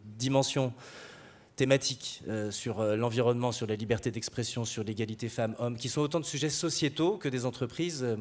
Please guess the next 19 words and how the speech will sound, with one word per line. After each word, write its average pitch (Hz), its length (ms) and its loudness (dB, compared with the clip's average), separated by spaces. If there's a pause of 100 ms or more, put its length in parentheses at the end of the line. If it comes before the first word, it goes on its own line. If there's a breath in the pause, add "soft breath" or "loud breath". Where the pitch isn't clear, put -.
(480 loud breath)
euh, 107 260 2
s'approprient 127 540 0
aussi, 107 240 -2
hein. 123 220 -2
Elles 107 160 -6
essayent 127 180 0
de 117 80 -2
s'en 113 220 0
emparer 117 400 2 (220 loud breath)
à - 20 -18
travers 104 220 4
la 107 60 4
littérature. 101 520 0
En - 20 -6
fait, 131 160 -4
vous 110 80 -10
pouvez 98 160 -6
traiter, 143 460 -4 (180)
euh, 95 140 -6